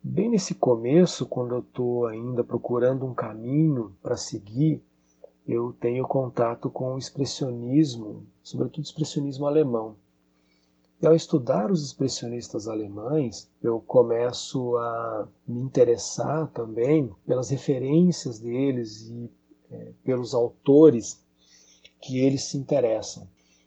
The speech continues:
Então, eu começo a estudar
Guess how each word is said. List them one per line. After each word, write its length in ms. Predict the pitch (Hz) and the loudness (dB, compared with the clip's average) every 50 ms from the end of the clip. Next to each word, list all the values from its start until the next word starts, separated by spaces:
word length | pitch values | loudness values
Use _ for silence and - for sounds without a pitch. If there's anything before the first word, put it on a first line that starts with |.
| _ _ _ _ _ - | _ _ _ _ _ -10
Então, 720 | - 135 147 139 - - 135 127 135 143 156 160 165 160 160 _ _ _ _ _ _ - 127 | -8 -8 -8 -6 -2 0 2 2 2 2 2 0 0 -2 -6 _ _ _ _ _ _ -6 -2
eu 760 | 123 123 123 127 127 131 131 131 131 131 127 123 120 113 117 - | 0 0 0 0 0 -2 -2 -2 -2 -2 -2 -2 -2 -4 -4 -8
começo 560 | - - 127 127 127 123 123 131 131 - - | -6 -6 -4 -2 0 0 0 2 0 2 4
a 80 | - - | 6 4
estudar 560 | - - - 185 147 120 117 123 139 143 - | 4 4 0 0 4 6 6 6 4 0 -4